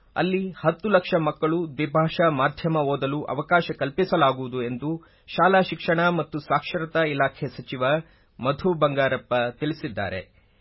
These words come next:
ಎಸ್ ಎಸ್ ಎಲ್ ಸಿ ಪರೀಕ್ಷೆಯಲ್ಲಿ ಅತಿ ಹೆಚ್ಚು ಅಂಕ ಪಡೆದ ವಿದ್ಯಾರ್ಥಿಗಳಿಗೆ ಶಿವಮೊಗ್ಗದ ಅಂಬೇಡ್ಕರ್ ಭವನದಲ್ಲಿ ಸನ್ಮಾನಿಸಿ ಲ್ಯಾಪ್‌ಟಾಪ್ ನೀಡಿ ಅವರು ಮಾತನಾಡಿದರು.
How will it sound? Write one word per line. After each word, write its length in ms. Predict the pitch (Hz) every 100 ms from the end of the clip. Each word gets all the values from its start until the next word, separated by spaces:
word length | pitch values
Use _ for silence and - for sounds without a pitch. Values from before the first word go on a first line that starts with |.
| _ -
ಎಸ್ 160 | 160
ಎಸ್ 140 | 214 214
ಎಲ್ 100 | 208
ಸಿ 160 | 220
ಪರೀಕ್ಷೆಯಲ್ಲಿ 680 | 202 175 185 - 175 175 185
ಅತಿ 340 | - - 180
ಹೆಚ್ಚು 560 | 151 160 - 175 165 -
ಅಂಕ 180 | 139 143
ಪಡೆದ 300 | 151 143 139
ವಿದ್ಯಾರ್ಥಿಗಳಿಗೆ 880 | 135 120 120 143 - 131 123 120 147 151 _ _ - -
ಶಿವಮೊಗ್ಗದ 760 | 180 190 175 160 156 165 165 143
ಅಂಬೇಡ್ಕರ್ 520 | 143 175 160 139 135
ಭವನದಲ್ಲಿ 800 | 127 139 147 143 135 131 151 - _ _ -
ಸನ್ಮಾನಿಸಿ 840 | 147 165 160 147 123 143 160 - -
ಲ್ಯಾಪ್‌ಟಾಪ್ 580 | 135 160 165 175 160 147
ನೀಡಿ 340 | 139 131 123
ಅವರು 400 | 131 131 135 127
ಮಾತನಾಡಿದರು. 960 | 120 123 135 160 160 107 104 90 -